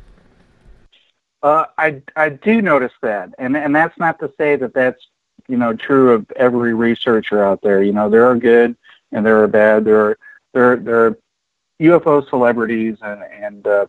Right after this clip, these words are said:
paranormal celebrities out there. That there are those that are into the sensational and the self-promotion aspect to it, and there are those out there that are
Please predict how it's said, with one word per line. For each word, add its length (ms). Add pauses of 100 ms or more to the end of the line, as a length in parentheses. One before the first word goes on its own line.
paranormal 520
celebrities 560
out 200
there. 300
That 220 (400)
there 180
are 40
those 280
that 160
are 140
into 260
the 180
sensational 800 (680)
and 160
the 80
self-promotion 1000
aspect 500
to 120
it, 240
and 180
there 200
are 60
those 280
out 240
there 180
that 140
are 180